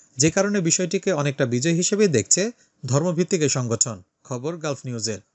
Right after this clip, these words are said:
ফ্রান্সের মহানবী হজরত মোহাম্মদ সাল্লাল্লাহু আলাইহি সাল্লামের ব্যঙ্গচিত্র প্রদর্শনের প্রতিবাদে দুই হাজার বিশ সালে পাকিস্তান জুড়ে বিক্ষোভ শুরু করেছিল টিএলপি। চলতি বছরের শুরুর দিকে আন্দোলন সহিংস হয়ে উঠলে সংগঠনটিকে নিষিদ্ধ বলে ঘোষণা করেন ইমরান খান।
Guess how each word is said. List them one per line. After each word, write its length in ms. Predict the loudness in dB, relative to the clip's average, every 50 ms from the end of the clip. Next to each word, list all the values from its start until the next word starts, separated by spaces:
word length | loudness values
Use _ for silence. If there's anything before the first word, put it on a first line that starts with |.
| _ -6
ফ্রান্সের 360 | -2 -2 0 2 0 0 0
মহানবী 360 | 0 -2 -2 -2 -2 -2 -2
হজরত 300 | 0 0 -2 -2 -2 -4
মোহাম্মদ 220 | -2 -2 -2 -2 -2
সাল্লাল্লাহু 380 | -2 -2 -2 -2 -2 -2 -2
আলাইহি 220 | -2 -2 -2 -2 -2
সাল্লামের 300 | -2 -2 -2 -4 -4 -4
ব্যঙ্গচিত্র 560 | -4 -4 -4 -4 -2 -2 -4 -2 -4 -6 -4
প্রদর্শনের 500 | -4 -4 -2 -2 -2 -2 -2 -2 -4 -4
প্রতিবাদে 560 | -4 -2 0 0 0 0 0 2 0 0 -2 -4 _ _ -2
দুই 80 | -2
হাজার 140 | 0 0 0
বিশ 180 | -2 -2 -2 0
সালে 140 | 0 0
পাকিস্তান 440 | 0 0 -2 -2 -2 -4 -2 -2 -2
জুড়ে 180 | -2 0 0 0
বিক্ষোভ 280 | 0 -2 -4 -4 -4
শুরু 200 | -2 -2 -2 -2
করেছিল 420 | -2 -2 -2 0 2 2 2 0 0
টিএলপি। 500 | 2 2 2 2 2 2 0 -2 -2 -2 -6 _ -4
চলতি 240 | 0 0 2 2 2
বছরের 300 | 2 2 2 2 0 0
শুরুর 280 | 0 0 -2 -2 -2 -2
দিকে 220 | -2 -2 0 2
আন্দোলন 360 | 0 0 0 0 -2 -2 -2
সহিংস 380 | -2 -2 -2 -2 -2 -2 0 0
হয়ে 200 | 0 2 2 2
উঠলে 380 | 2 0 0 2 2 2 2 2 _ _ -20 -20 _ _
সংগঠনটিকে 720 | -6 -4 -2 0 2 2 2 2 2 -2 -2 -4 -4 -4 -4
নিষিদ্ধ 300 | -2 -2 -2 -2 -2 -2
বলে 200 | 0 0 0 0
ঘোষণা 300 | 0 0 -2 0 0 0
করেন 240 | 0 0 0 0 0
ইমরান 300 | -2 0 0 2 0 0
খান। 260 | 0 0 0 0 0